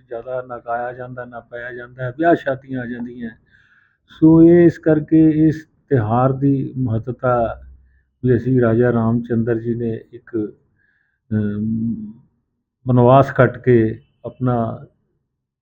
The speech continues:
ਦੇਸ਼ ਵਾਸੀਆਂ ਨੂੰ, ਉਹਨਾਂ ਨੂੰ ਸ-,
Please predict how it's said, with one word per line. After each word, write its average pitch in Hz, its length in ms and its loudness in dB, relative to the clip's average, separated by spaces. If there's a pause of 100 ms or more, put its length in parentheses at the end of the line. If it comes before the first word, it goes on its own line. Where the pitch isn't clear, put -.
(840)
ਦੇਸ਼ 131 240 2
ਵਾਸੀਆਂ 127 480 0
ਨੂੰ, 123 160 0
ਉਹਨਾਂ 120 200 -2
ਨੂੰ 120 160 -4
ਸ-, 117 40 -12